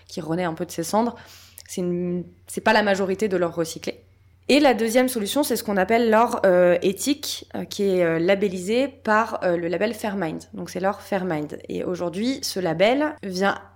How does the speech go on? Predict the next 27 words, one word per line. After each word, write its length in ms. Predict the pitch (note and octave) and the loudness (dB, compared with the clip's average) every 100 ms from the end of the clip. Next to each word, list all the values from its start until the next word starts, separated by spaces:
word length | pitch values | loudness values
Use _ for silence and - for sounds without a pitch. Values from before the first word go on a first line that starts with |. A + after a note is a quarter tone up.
| _ | _
identifier 720 | - A#3+ A#3+ A#3 G#3 - A#3+ D#4+ _ _ - | 0 2 2 -2 -6 -4 -4 -6 _ _ -10
des, 640 | G3 F3 F3+ F3 E3 D#3+ | -4 2 4 4 2 0
hum, 680 | D#3+ D#3 D3+ D3+ D3+ D3 - - - | 0 -4 -6 -6 -8 -8 -10 -12 -2
mines 280 | G#3 A#3+ G#3 | 2 2 2
aurifères 580 | F#3+ F3+ G3+ B3+ - - _ _ _ | -2 -2 -2 -2 -4 -18 _ _ _
qui 120 | - | -6
s'engagent 480 | G3 G3+ F#3+ A3+ A#3+ - | -2 2 4 4 2 0
à 120 | F3+ | -2
respecter 840 | G3 - G#3 G#3+ - A3+ C4 C4 _ _ - | -2 -2 -4 -4 0 2 0 -2 _ _ -2
notamment, 800 | G#3 A#3+ B3 A3+ G#3+ A3 B3+ - | 2 2 4 2 2 2 0 -4
euh, 760 | - F3+ F3 E3+ E3+ E3 E3+ - | -6 -2 -2 -2 -4 -4 -6 -6
des 200 | E3 F#3 | -4 -4
conditions 460 | - G#3+ G#3 - | -2 -2 -2 -4
de 40 | G3 | -8
travail 560 | - G3 F#3 G3+ A3+ - - - - - - - - | -6 -2 2 2 2 -4 -18 -20 -20 -20 -20 -20 -14
suffisantes 960 | - A3+ - G#3 G3+ B3+ C4+ - - - | -10 -8 -6 -2 0 0 -2 -8 -12 -14
pour, 340 | - F#3+ F3 | -6 -4 0
euh, 480 | E3+ D#3+ D#3 D3+ D3+ | 2 2 0 -2 -6
pour 220 | - - | -8 -14
que 100 | - | -8
les 140 | F3 | -6
gens 120 | E3+ F3 | -4 -6
puissent 260 | - D#3+ | -8 -10
vivre, 360 | D3+ F#3 A3+ G#3+ | -6 -4 -4 -6
se 120 | - | -8
nourrir, 560 | E3+ D#3+ E3+ G3 B3 - - | -6 -4 -2 -2 -4 -10 -10
euh, 420 | E3+ E3+ E3 E3 | -8 -8 -8 -8